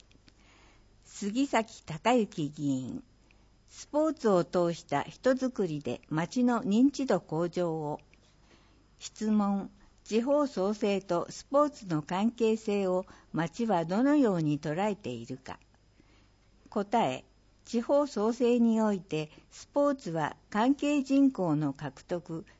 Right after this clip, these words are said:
定着や地域経済の活性化、コミュニティの強化に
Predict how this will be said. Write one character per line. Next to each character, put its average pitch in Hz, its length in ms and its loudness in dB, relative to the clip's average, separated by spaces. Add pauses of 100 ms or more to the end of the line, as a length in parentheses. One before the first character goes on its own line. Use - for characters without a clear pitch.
(160)
定 233 240 4
着 262 340 -2
や 220 320 0
地 254 200 -2
域 277 220 -4
経 269 280 -2
済 165 280 -4
の 131 160 -4
活 143 300 -14
性 175 260 -2
化、 - 280 -6 (540)
コ 202 140 0
ミ 254 120 6
ュ 294 140 6
ニ 269 40 0
テ 240 140 -6
ィ 175 120 0
の 156 160 0
強 214 300 0
化 180 160 -4
に 143 200 0